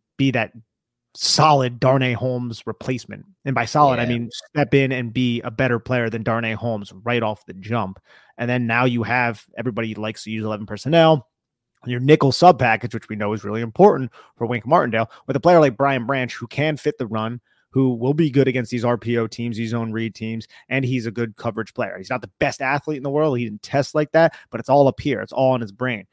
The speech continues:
Speaker 1: The mental processing is there. The anticipation is there. He is never fooled, and he knows where to be. Having, having him and Xavier McKinney operating in the same secondary would really assist Wink Martindale with whatever he wants to do in terms of diversifying his coverage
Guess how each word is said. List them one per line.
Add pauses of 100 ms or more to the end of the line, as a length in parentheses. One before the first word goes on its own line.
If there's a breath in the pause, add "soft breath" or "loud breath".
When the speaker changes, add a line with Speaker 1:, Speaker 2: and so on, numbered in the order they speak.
(140)
Speaker 1:
The
mental
processing
is
there.
The
anticipation
is
there.
He
is
never
fooled, (200 soft breath)
and
he
knows
where
to
be. (160)
Having, (120)
having
him
and
Xavier
McKinney (120)
operating
in
the
same
secondary (240 loud breath)
would
really
assist (140 soft breath)
Wink
Martindale
with
whatever
he
wants
to
do (160 loud breath)
in
terms
of
diversifying
his
coverage